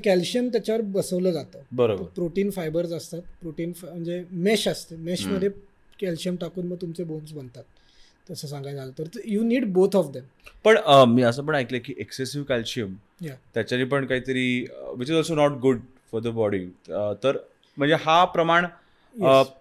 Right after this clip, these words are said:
Speaker 2: कसा मेंटेन करायचा?
Speaker 1: एक तर definitely आहे की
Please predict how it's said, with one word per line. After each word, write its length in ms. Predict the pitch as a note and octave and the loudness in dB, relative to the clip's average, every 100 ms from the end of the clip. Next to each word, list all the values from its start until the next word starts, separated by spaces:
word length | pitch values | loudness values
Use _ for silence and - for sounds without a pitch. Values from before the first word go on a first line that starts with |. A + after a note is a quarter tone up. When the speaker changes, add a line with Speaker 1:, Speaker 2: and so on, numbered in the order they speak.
| _ | _
Speaker 2:
कसा 340 | D#3 E3 E3+ E3 C3 | 2 6 6 4 0
मेंटेन 440 | C3+ B2 A#2+ A#2 | 0 2 2 0
करायचा? 440 | A#2 G#2 F#2+ G2 F#2+ _ _ _ _ - - - | 0 -2 -2 -4 -10 _ _ _ _ -20 -10 0
Speaker 1:
एक 220 | A3 A3 | 0 4
तर 60 | C4 | 4
definitely 520 | A3 G#3 A3 G#3 A3 | 6 4 0 0 2
आहे 120 | G#3+ | 0
की 200 | G#3+ | 0